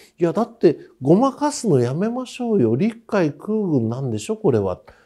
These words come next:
言うと、「そりゃそうだよな」。で、その国で最強の組織なんだから、司法、立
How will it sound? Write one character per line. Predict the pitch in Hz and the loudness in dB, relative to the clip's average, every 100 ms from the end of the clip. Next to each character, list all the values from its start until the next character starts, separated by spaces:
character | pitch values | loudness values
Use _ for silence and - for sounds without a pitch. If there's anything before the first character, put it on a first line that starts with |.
| _ - | _ -6
言 | 151 | -4
う | |
と、 | 131 | -4
「そ | - 208 | -4 0
り | 220 | -2
ゃ | |
そ | 214 190 147 | 0 -2 -2
う | |
だ | 87 | -4
よ | 80 117 | -8 -10
な」。 | 233 247 _ _ _ _ _ - | -10 -14 _ _ _ _ _ -8
で、 | 143 | -8
そ | 143 202 | -4 0
の | 220 | 0
国 | 214 208 185 | 0 0 0
で | 151 | 0
最 | - 190 196 | 0 0 0
強 | - 208 208 | -6 0 2
の | 202 202 131 - - - | 4 4 2 -2 -16 0
組 | 151 | 2
織 | - - 107 | 2 0 -2
な | 82 | -2
ん | 78 | -8
だ | - | -10
か | - | -2
ら、 | 160 165 - - - - | 2 2 0 -12 -16 -6
司 | 110 170 | -2 -2
法、 | 147 156 123 | 4 6 8
立 | 107 113 | 6 4